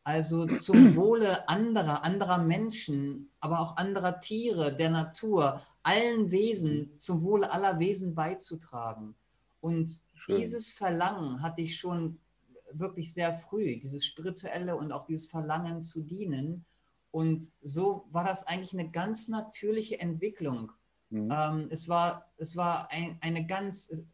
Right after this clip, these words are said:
Speaker 1: Entscheidung in dem Sinne, dass ich irgendwann mal gesagt habe, „Okay, jetzt gehe ich los.“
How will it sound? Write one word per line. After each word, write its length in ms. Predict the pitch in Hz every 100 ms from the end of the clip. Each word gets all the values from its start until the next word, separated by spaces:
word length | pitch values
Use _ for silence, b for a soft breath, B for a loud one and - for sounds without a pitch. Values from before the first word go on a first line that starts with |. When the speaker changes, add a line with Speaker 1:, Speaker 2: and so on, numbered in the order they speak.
| _ _ _ _ _ _ _ _ -
Speaker 1:
Entscheidung 720 | 180 170 190 202 240 254 196
in 160 | 202
dem 220 | 190 233
Sinne, 160 | 220 226
dass 100 | 214
ich 100 | 214
irgendwann 280 | 185 196 196
mal 120 | 190
gesagt 320 | 180 185 185
habe, 220 | 185 - -
„Okay, 480 | 170 160 175 160 160 151
jetzt 460 | 185 185 - -
gehe 180 | 175 180
ich 180 | 170 170
los.“ 720 | 185 226 135 403 - -